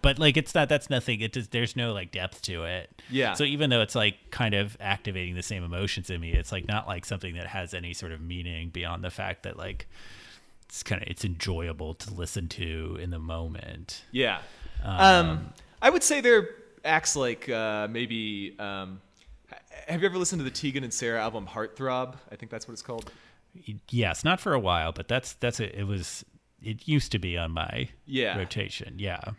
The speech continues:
Speaker 2: So I still listen to that album because I, I can't think of any sort of just, like, pure pop music that I really like better. Um,
Speaker 1: Yeah.
Speaker 2: at least not of recent vintage. Um, but even there,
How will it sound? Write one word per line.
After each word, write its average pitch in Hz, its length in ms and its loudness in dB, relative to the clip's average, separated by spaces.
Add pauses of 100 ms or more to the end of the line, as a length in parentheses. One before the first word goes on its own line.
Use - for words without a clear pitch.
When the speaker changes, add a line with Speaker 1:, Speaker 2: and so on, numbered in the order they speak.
(120)
Speaker 2:
So - 200 4
I 196 80 4
still 233 160 0
listen 135 240 0
to 113 60 0
that 101 80 2
album 95 180 -2
because 101 460 -6 (160)
I, 113 200 -12 (360)
I 190 40 6
can't 185 220 0
think 151 120 -2
of 131 100 -2
any 117 120 -4
sort 113 180 -6
of 92 60 -14
just, - 180 -6
like, 95 160 -8
pure 127 300 -2
pop 101 320 -4
music 95 320 -16
that 98 120 -10
I 92 40 -8
really 98 220 -12
like 95 360 -12
better. 95 300 -10 (580)
Um, 123 260 2
Speaker 1:
Yeah. 104 160 -2 (240)
Speaker 2:
at 120 80 -4
least 127 220 -4
not 117 160 -4
of 90 120 -12
recent 101 300 -10
vintage. 85 420 -14 (380)
Um, 123 560 0 (1000)
but 175 140 4
even 190 240 0
there, 151 520 4